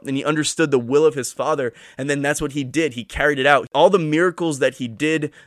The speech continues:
the opening the eyes of the blind, all the people that he raised from the dead, all the people that he spoke to, the lepers that he cleansed, the demons that he cast out, everything that Jesus did, like,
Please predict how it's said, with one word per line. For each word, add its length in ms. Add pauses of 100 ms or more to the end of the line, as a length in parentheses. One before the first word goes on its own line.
the 140
opening 380
the 100
eyes 280
of 60
the 80
blind, 480
all 160
the 80
people 260
that 120
he 80
raised 340
from 140
the 80
dead, 360 (300)
all 220
the 100
people 360
that 180
he 320 (200)
spoke 500
to, 340 (220)
the 100
lepers 480
that 120
he 80
cleansed, 580 (160)
the 80
demons 500
that 140
he 60
cast 420
out, 280 (320)
everything 540
that 140
Jesus 400
did, 360
like, 260